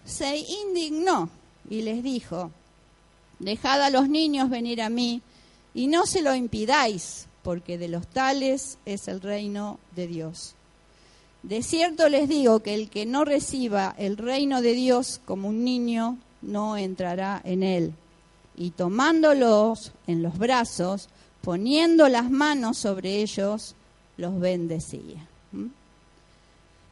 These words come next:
No deja de sorprendernos, hermanos, eh, el aprecio que hallamos en Jesús hacia esos niños. Venimos de un Jesús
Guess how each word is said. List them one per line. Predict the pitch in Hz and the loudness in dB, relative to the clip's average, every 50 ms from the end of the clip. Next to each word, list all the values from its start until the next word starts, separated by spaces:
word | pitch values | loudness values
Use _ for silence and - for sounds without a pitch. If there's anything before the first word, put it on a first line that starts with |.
| _ _ _ _ _ | _ _ _ _ _
No | 285 311 370 381 | 0 2 2 2
deja | 403 415 415 - 381 339 | 2 0 -2 0 0 2
de | 320 302 | 2 0
sorprendernos, | 294 - 262 254 233 247 247 254 262 277 285 269 254 240 233 240 - | 0 -2 -4 -4 -4 -4 -4 -2 -2 -2 -2 -2 -2 -4 -4 -6 -6
hermanos, | 233 220 220 233 240 247 247 233 226 226 220 240 285 285 - - - - - _ _ _ - - | -6 -6 -6 -4 -4 -4 -4 -2 -2 -2 -2 -2 -2 -4 -6 -10 -16 -18 -20 _ _ _ -16 -14
eh, | 208 214 214 233 - - | -12 -12 -12 -12 -14 -12
el | 202 202 214 220 | -8 -6 -4 -4
aprecio | 208 208 208 208 233 233 269 277 269 - - 285 254 262 247 240 | -4 -4 -6 -6 -6 -6 -4 -6 -6 -6 -6 -4 -2 -2 -2 -4
que | 226 190 | -6 -10
hallamos | 190 185 - - 220 214 220 220 226 226 220 226 240 208 - - - _ _ - | -12 -12 -12 -10 -8 -6 -4 -4 -2 -2 -2 -4 -4 -6 -8 -14 -18 _ _ -4
en | 208 214 | -4 -4
Jesús | 208 - 208 202 - - 247 247 240 - | -4 -4 -8 -10 -6 -6 -6 -6 -4 -4
hacia | 214 196 190 - 208 196 | -6 -6 -6 -6 -6 -8
esos | 202 196 - 190 185 185 | -8 -8 -8 -10 -10 -10
niños. | 180 190 165 165 160 165 165 175 185 190 - - - - - _ _ _ _ _ _ _ _ _ _ _ _ _ _ | -10 -10 -10 -10 -10 -12 -12 -14 -14 -16 -16 -20 -20 -20 -20 _ _ _ _ _ _ _ _ _ _ _ _ _ _
Venimos | 190 196 214 220 226 220 220 208 | -10 -8 -6 -6 -6 -6 -6 -6
de | 202 202 | -4 -4
un | 208 214 | -6 -6
Jesús | - 202 180 175 - - 220 220 233 214 - - - | -6 -6 -6 -6 -6 -8 -6 -6 -6 -8 -10 -12 -16